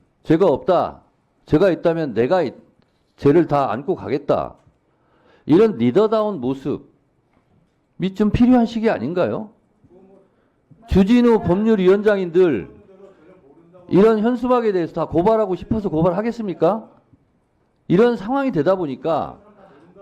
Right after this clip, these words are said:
양쪽의 싸움이, 고소 고발이 격화되는 거예요. 한남동 관저에 지금 있는 윤석열 대통령 유튜브 많이 보신다니까 이 법사 유튜브 보고 있을지도 모르겠네요.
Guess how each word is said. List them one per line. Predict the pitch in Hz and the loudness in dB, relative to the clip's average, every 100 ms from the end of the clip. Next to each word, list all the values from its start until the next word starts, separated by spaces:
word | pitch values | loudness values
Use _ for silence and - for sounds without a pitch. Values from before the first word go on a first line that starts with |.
| - | -6
양쪽의 | 127 147 208 - 233 214 | -4 -4 -8 -6 0 0
싸움이, | 208 226 226 214 214 202 123 | 2 0 0 -2 -4 -4 -4
고소 | - 170 226 214 | 0 2 4 2
고발이 | 160 180 190 185 127 | 2 0 0 -2 -4
격화되는 | 131 143 190 175 165 175 | -6 -4 -2 0 0 -2
거예요. | 165 87 67 60 - _ _ _ _ _ _ _ _ _ _ _ _ _ _ | -2 -2 -6 -14 -20 _ _ _ _ _ _ _ _ _ _ _ _ _ _
한남동 | 147 151 151 143 123 | -6 -2 -2 0 -2
관저에 | 113 120 123 120 | -2 0 2 2
지금 | 104 101 113 90 67 52 _ _ _ _ _ _ _ _ | 0 0 0 -2 -8 -16 _ _ _ _ _ _ _ _
있는 | 104 107 113 101 80 | -4 0 0 0 -2
윤석열 | 110 107 120 117 95 80 - - _ _ _ _ _ _ _ | -2 0 2 2 0 -4 -10 -20 _ _ _ _ _ _ _
대통령 | 113 - 117 113 | -6 -2 0 2
유튜브 | 101 107 139 113 | 2 0 0 0
많이 | 101 98 | -2 0
보신다니까 | 92 123 104 85 80 95 76 | -2 0 -2 -2 -2 -2 -2
이 | 92 | -2
법사 | 95 117 151 127 | 0 0 2 0
유튜브 | 98 95 123 110 95 73 - _ _ _ _ _ _ | -2 -6 -4 0 0 0 -6 _ _ _ _ _ _
보고 | 113 117 | -2 2
있을지도 | 117 127 120 98 | 0 -2 -4 -2
모르겠네요. | 92 107 101 82 67 85 143 | 0 0 -2 -4 -6 -10 -12